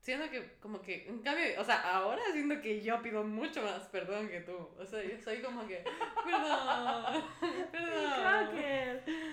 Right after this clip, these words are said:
Speaker 1: Y en
Speaker 2: bueno,
Speaker 1: cambio
Speaker 2: porque
Speaker 1: tú
Speaker 2: tienes
Speaker 1: no.
Speaker 2: que pedir más perdón.
Speaker 1: No.
Speaker 2: <laughs> Es chiste.
Speaker 1: Mm-mm.
Speaker 2: No, pero yo, eso, por ejemplo, ya esta era mi, mi última pregunta, como que, ¿cuál has visto que ha sido el cambio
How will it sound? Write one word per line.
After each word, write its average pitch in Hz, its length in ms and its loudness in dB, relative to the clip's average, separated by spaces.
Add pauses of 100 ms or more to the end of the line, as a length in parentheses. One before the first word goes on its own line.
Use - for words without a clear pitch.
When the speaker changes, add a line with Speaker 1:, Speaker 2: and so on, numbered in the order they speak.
(400)
Speaker 1:
Y 269 60 -8
en 254 60 -4
Speaker 2:
bueno, 247 180 4
Speaker 1:
cambio 294 160 6
Speaker 2:
porque 233 140 6
Speaker 1:
tú - 60 4
Speaker 2:
tienes 262 180 6
Speaker 1:
no. 269 60 4
Speaker 2:
que 262 80 8
pedir 247 280 6
más 302 160 0
perdón. 269 400 4
Speaker 1:
No. 254 520 6
Speaker 2:
<laughs> 427 280 10
Es 285 80 0
chiste. 339 320 2
Speaker 1:
Mm-mm. 233 600 -4
Speaker 2:
No, 220 200 0
pero 196 140 0
yo, 214 320 0
eso, 262 260 -4
por 208 120 -2
ejemplo, 190 440 -8 (280)
ya 185 300 0
esta 190 340 -4
era 185 160 -2
mi, 160 340 -8
mi 175 180 -12
última 180 340 -12
pregunta, 165 460 -14
como 165 260 -16
que, - 180 -16 (640)
¿cuál 226 320 0
has 208 180 -6
visto 208 340 -12
que 170 100 -8
ha 165 80 -8
sido 180 240 -8
el 170 140 -10
cambio 185 360 -8